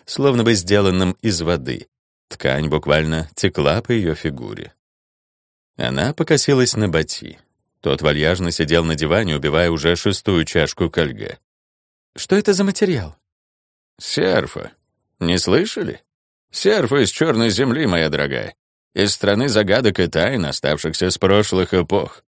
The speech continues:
Она закрыта для большинства чужаков, но с купцами нашего герцогства чернокожие торгуют довольно охотно. В Черной земле обитают существа, назовем их бабочками для простоты, хотя они жили во времена, когда люди еще не появились,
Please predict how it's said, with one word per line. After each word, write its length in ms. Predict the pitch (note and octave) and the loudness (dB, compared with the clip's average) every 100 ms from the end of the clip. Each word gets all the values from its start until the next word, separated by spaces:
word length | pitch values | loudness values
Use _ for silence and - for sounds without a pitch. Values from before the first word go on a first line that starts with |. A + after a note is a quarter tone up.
| _ _ _ - | _ _ _ -4
Она 400 | D2 D2 F#2 D3+ | -2 0 0 0
закрыта 500 | A#2+ C3+ C#3+ E3 E3 | 2 2 2 0 2
для 180 | B2 G#2+ | 2 4
большинства 580 | F#2+ F#2 F#2+ - F2 E2 | 2 0 -2 2 2 2
чужаков, 580 | D#2+ D2+ D2+ C#2 - _ _ - | -2 -4 -4 -6 -8 _ _ -8
но 280 | G2 E2+ E2+ | -2 0 0
с 80 | - | 0
купцами 460 | E3+ - A2 C3 | -2 2 2 2
нашего 320 | D3+ C3+ - D3 | 2 0 0 2
герцогства 600 | F2+ F2+ C#3 - D3+ - _ | 2 0 -4 -2 -4 -4 _
чернокожие 680 | - D#3+ D3+ C#3+ A2 G2+ B2 | 0 0 2 2 2 4 4
торгуют 360 | C3+ A2 F2+ | 2 2 2
довольно 500 | F#2 A2 E2 D#2 E2+ | 2 4 2 2 0
охотно. 600 | G#2+ - G1+ - - - - _ _ _ _ _ _ | -2 -4 -10 -10 -16 -20 -20 _ _ _ _ _ _
В 60 | - | -2
Черной 340 | D3 F3 E3+ | 2 4 2
земле 340 | C3+ D#3+ F3 E3+ | 2 2 4 4
обитают 400 | D3 D#3 D3 B2 | 4 4 4 4
существа, 960 | C#3+ B2 C3+ - F#3 G#3+ C3 F#2+ C#2 | 0 0 0 0 0 2 4 2 -2
назовем 720 | B1 - - A3+ F#3+ F#3+ D#3+ C#3 | -8 -10 -4 -2 2 2 4 4
их 120 | G2+ | 4
бабочками 600 | - G#2 F#2 - G2 F#2 | 4 4 0 -2 0 0
для 180 | E2 D#2+ | 2 0
простоты, 580 | D2+ D#2+ E2+ D#2 E2 - _ - | 0 -2 -2 -2 -2 -4 _ -4
хотя 280 | D#2+ - | -2 0
они 240 | A2+ E2+ E2 | -2 0 -2
жили 260 | C#2+ F2 | -2 0
во 120 | D#2 E2 | 0 0
времена, 340 | E2 F2 E2 | 0 0 0
когда 260 | D#2+ D2 D2 | -2 -2 -2
люди 200 | D#2 D#2 | -2 -4
еще 180 | - | -4
не 100 | F2 | -4
появились, 640 | D#2 C3 D#3 G#2 D#2 - | -2 -4 -4 -4 -4 -6